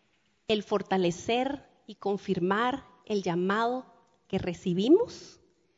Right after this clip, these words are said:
y vamos entonces a poder añadir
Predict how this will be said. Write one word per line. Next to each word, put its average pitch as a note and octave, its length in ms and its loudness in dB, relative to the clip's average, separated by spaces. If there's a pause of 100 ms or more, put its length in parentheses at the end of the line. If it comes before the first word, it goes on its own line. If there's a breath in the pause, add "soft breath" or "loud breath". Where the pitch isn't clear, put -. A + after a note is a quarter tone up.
(360)
y A#3 120 -4
vamos B3+ 460 4
entonces A3+ 560 0
a A3+ 140 -6
poder G3+ 340 0 (200 loud breath)
añadir A3 920 4